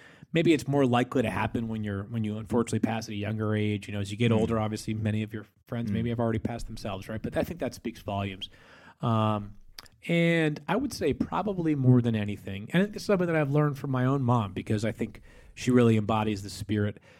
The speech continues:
Speaker 1: uh, very well, is my mom has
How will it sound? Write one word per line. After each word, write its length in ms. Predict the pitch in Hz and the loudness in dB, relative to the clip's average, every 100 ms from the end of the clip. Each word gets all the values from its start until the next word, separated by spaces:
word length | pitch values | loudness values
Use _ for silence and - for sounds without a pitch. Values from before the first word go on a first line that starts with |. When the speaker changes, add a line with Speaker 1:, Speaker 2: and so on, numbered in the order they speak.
| _ - | _ -6
Speaker 1:
uh, 160 | 104 | -4
very 300 | 110 135 131 | 2 4 6
well, 400 | 110 107 98 98 - | 4 2 0 -4 -4
is 540 | 123 113 107 104 - - _ _ _ _ _ - | 0 2 2 -2 -6 -20 _ _ _ _ _ -4
my 200 | 127 196 | -2 2
mom 560 | 202 156 156 151 151 - - | 2 4 4 2 -2 -8 -2
has 600 | 123 117 113 113 110 | 2 4 4 0 -6